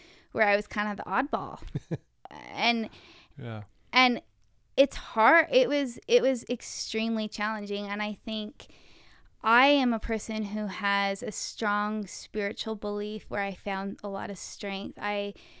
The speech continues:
Speaker 1: had tremendous friends who were non-judgmental, incredible family who is inclusive,
Speaker 2: Mm-hmm.
Speaker 1: but it doesn't, it doesn't take care of that void.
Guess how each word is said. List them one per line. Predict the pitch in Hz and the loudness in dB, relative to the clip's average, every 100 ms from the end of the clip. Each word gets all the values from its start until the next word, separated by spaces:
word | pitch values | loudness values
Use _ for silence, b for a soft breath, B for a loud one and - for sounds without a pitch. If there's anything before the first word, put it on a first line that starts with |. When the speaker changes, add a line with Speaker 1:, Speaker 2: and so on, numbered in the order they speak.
| B | B
Speaker 1:
had | - 208 208 | -4 -2 -2
tremendous | - 240 240 240 240 240 233 - | -2 0 2 2 2 2 2 0
friends | - 214 214 208 | -6 -6 -6 -8
who | 220 | -6
were | 220 | -4
non-judgmental, | 202 202 196 196 196 202 190 214 202 196 196 b b b | -4 -6 -4 -6 -6 -8 -10 -10 -8 -8 -8 b b b
incredible | 240 233 - 226 233 233 | -4 -4 0 2 2 -2
family | 220 - 208 240 240 208 196 190 | -4 -4 -4 -2 -2 -4 -6 -6
who | 214 208 202 208 | -4 -4 -4 -6
is | - 202 | -4 -4
inclusive, | 208 208 - 247 - 202 190 190 - | -4 -6 -2 -2 -2 -4 -4 -4 -8
Speaker 2:
Mm-hmm. | 117 101 113 113 - 190 - - | -8 -6 -8 -8 -14 -20 -20 -6
Speaker 1:
but | 233 269 220 214 226 - - - - _ _ _ _ _ | -2 2 0 -2 -6 -12 -16 -16 -18 _ _ _ _ _
it | 226 - | -12 -8
doesn't, | - 226 226 240 226 269 _ - - _ _ _ _ - | -2 -2 0 -2 -4 -6 _ -18 -18 _ _ _ _ -2
it | - | 0
doesn't | 240 226 233 | 2 0 -2
take | 226 - | -6 -8
care | 226 | -4
of | 214 | -4
that | 208 202 196 | -4 -8 -8
void. | 190 208 247 - - | -6 -4 -2 -4 -8